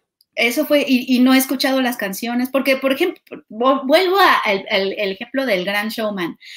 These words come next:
que creo que es un gran ejemplo, porque tampoco es una película, es una película súper complaciente, convencional, casi, casi un anuncio de Coca-Cola, pero qué, cómo me gusta verla,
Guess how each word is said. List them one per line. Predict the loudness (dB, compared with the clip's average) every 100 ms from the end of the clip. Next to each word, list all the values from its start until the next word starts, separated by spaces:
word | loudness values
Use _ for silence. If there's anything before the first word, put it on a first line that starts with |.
| -6
que | -4
creo | -2 -2
que |
es | 2
un | 2
gran | 4 2
ejemplo, | -2 -6 -8
porque | -6 -2
tampoco | 0 0 2
es | 0 4
una | 4 4
película, | 2 -2 -4 -2 2 2 2
es | 0
una | 2 0 0
película | -2 0 2 2
súper | 2 0 0 2 2
complaciente, | 4 2 2 -2 -2 0 2 2 0 -4 _ -14 -14 _ _ 0
convencional, | 2 2 2 0 0 2 4 2 2
casi, | 0 0
casi | 0 2 2
un | 2 2
anuncio | 0 0 0
de | 0
Coca-Cola, | -4 -6 -4 -2 0
pero | 2 0 -2 _ _
qué, | -2 0 0 -4 _ _
cómo | 4 8 8
me | 8
gusta | 4 2 2
verla, | 4 2 0 -2 -2 -2